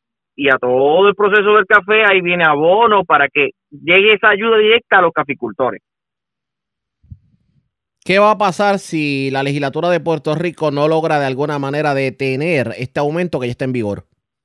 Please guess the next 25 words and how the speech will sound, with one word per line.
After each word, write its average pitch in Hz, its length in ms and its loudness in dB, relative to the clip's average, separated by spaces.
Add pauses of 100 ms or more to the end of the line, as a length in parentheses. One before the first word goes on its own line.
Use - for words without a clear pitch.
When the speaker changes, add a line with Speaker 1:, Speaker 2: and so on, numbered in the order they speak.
(840)
Speaker 1:
Pues 208 160 -2
lamentablemente 190 800 0 (120)
procedería 165 680 0
y 175 60 -10
se 180 100 -2
quedaría 165 440 0
en 175 60 -2
un, 175 400 -4
este, 160 320 -4
la 156 120 4
orden 170 240 0
provisional 165 500 2
de 185 100 2
daco 233 300 2
durante 156 420 2
un 165 140 0
año, 214 380 2 (580)
y 147 220 0
ese, 175 460 2
ese, 175 420 0
ese 175 580 0
aumento 196 600 0
va 160 360 4 (500)
dirigido 165 460 0
a-, 165 100 4